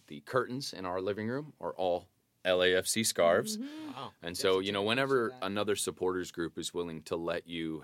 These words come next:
Speaker 1: have one of their scarves knowing that we're D nine U is pretty cool. You know, and so, uh, we have a collection from a few different supporters
Speaker 2: Mm-hmm.
Speaker 1: groups. You know, Lucky's, they've always been supportive from day one. Lucky's are,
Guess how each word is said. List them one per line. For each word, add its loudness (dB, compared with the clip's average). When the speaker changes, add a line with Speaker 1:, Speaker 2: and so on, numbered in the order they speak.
Speaker 1:
have -4
one -4
of -6
their -4
scarves -4
knowing -6
that -6
we're -8
D -8
nine -2
U -2
is -6
pretty -6
cool. -2
You -2
know, 0
and -2
so, 4
uh, 6
we 0
have 0
a -2
collection 0
from 0
a -2
few -4
different -6
supporters 0
Speaker 2:
Mm-hmm. -12
Speaker 1:
groups. -2
You -4
know, 0
Lucky's, 0
they've 0
always 2
been -6
supportive -2
from -6
day -2
one. -4
Lucky's -6
are, -4